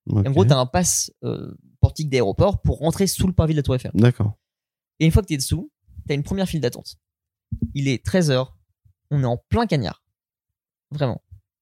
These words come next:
Speaker 2: Et on rentre dans la file d'attente, et il y a genre cinq cents personnes.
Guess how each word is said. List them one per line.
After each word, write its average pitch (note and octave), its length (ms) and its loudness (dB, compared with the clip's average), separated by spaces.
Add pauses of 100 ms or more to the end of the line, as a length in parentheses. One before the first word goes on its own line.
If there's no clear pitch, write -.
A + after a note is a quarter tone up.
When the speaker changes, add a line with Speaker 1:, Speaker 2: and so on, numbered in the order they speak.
(100)
Speaker 2:
Et D3+ 120 2
on D3+ 100 4
rentre G#3 140 4
dans G#3 60 4
la F3 60 4
file D#3 140 0
d'attente, C3+ 380 -4 (1000)
et D3 40 -2
il - 40 2
y - 20 4
a C3+ 60 2
genre C3 200 -6 (240)
cinq D3 140 -6
cents C3 120 -2
personnes. - 300 -12